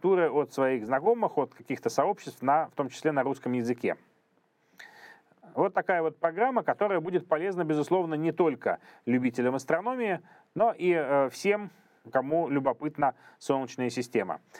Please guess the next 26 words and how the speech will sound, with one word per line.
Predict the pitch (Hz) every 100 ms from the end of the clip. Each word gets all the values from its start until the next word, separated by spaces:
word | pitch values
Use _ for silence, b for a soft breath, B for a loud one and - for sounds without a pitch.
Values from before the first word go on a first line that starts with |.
| B
И, | 123 156 135
вообще | 123 - 160
говоря, | 123 123 131 135
вся | 147
галактика, | 110 113 175 - 151 - 156
все, | - 135
э, | 131 101 113 110 107 104 -
планеты, | 123 139 180 123
кто | - 120
любит | 113 104 -
космос. | 180 180 160 143 - B B B B B
Э, | 127 127 127 123 120 b b _ _ _ _ _ _ _ _ _ _ -
таким | 131 151
образом | 180 170 147
можно | 147 139 131
зародить | 131 139 139 117 - 107
интерес | 92 110 98 127
ребенка | 131 226 208 117
к, | 135 151 - B B B -
э, | 117 113 110 107 -
астрономии. | 131 - 131 123 104 87 - _ _ B B B -
При | 208
этом | 226 220
обратите | 196 190 214
внимание, | 196 220 277 214
что, | 151 - 180 175 147 151 151 143